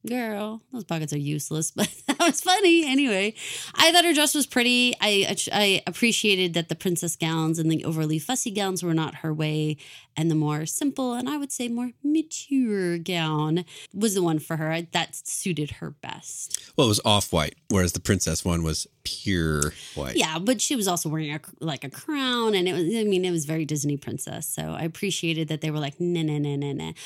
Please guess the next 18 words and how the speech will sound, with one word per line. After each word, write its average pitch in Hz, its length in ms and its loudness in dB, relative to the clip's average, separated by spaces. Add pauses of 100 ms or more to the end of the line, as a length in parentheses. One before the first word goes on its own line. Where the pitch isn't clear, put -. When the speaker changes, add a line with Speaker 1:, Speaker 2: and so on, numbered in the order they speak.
(120)
Speaker 1:
Which, 339 180 0
you 415 80 6
know 415 80 6
what? 427 180 4
I 294 100 2
don't 480 140 0
know 277 120 0
anything 185 340 2
about 151 200 0
Madison's 147 400 -4
taste. - 420 -8
Like, 214 140 -4
she 277 160 -2
could 294 100 -2
have 285 100 -4
totally 247 520 -2
been 175 240 0
like, 156 420 -6